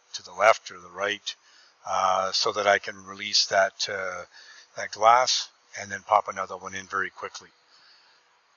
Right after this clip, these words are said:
One thing we have to do in the software, though, is we have to tell the machine to go back to the starting position. Because normally I'm not just doing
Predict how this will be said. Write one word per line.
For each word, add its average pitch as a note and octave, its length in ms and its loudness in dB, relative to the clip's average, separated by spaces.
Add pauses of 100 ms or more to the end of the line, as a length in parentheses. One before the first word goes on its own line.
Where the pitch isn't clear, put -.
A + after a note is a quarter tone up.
(460)
One F#3 180 0
thing F#3 160 -4
we D3+ 120 -2
have C#3 160 8
to - 100 -10
do B2 220 -6
in A#2 140 -4
the G2+ 80 -12
software, F3 500 2
though, G2 460 -8
is G2+ 140 -10
we B2 60 -6
have D3 100 -2
to A#2 100 -18
tell C#3+ 240 4
the C3+ 80 -10
machine G#2+ 580 -6 (360)
to - 100 -10
go A2+ 180 -2
back G#2 320 4
to - 100 -14
the G2 80 -16
starting G2+ 460 -4
position. F#2+ 460 -8 (840)
Because A#2 300 -2
normally C#3 380 -2
I'm A2 100 0
not A2+ 220 6
just - 180 -6
doing G2+ 220 -14